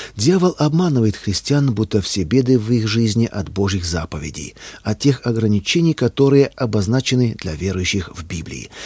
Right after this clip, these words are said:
которые утверждены в церкви. И, к сожалению, кто-то сегодня, не видя блага в церковной дисциплине, задается вопросом, почему в братстве так строго смотрят на тот или другой грех.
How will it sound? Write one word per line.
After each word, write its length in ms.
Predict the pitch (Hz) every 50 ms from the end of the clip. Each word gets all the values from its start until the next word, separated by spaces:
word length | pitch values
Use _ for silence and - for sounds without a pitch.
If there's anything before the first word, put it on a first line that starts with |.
| - -
которые 520 | - - 104 - - 135 131 131 127 123 - -
утверждены 640 | - 131 - - 101 90 82 80 92 92 98 101
в 100 | 90 -
церкви. 500 | - - - 85 80 71 - - - - - - - - - - - - - -
И, 80 | 127
к 80 | 113 -
сожалению, 540 | - 110 101 92 107 127 156 165 156 143 -
кто-то 280 | - - 143 - 135
сегодня, 480 | 113 - - 113 113 156 151 120 117 107
не 140 | 101 98 101
видя 220 | 110 101 107 95
блага 360 | 78 104 113 123 120 90 92
в 80 | 90 -
церковной 560 | - - 101 90 - - 107 92 101 101 90
дисциплине, 680 | 80 87 87 - - 90 85 - 143 170 180 180 160 - - - - - - -
задается 440 | - 120 117 202 220 233 - - 202
вопросом, 480 | 202 202 196 - 123 92 - 104 98
почему 360 | 95 135 135 - - 143 135 117
в 100 | 107 107
братстве 400 | 101 127 170 185 - - 156 143
так 300 | - - 160 156 - -
строго 420 | - - - 123 160 151 139 139
смотрят 440 | - - 107 117 127 127 127 107 -
на 120 | 107 92
тот 320 | - - - 131 131 - - -
или 180 | 156 143 139
другой 380 | 117 - - - - 101 95 95
грех. 420 | 85 - - 101 92 87 - -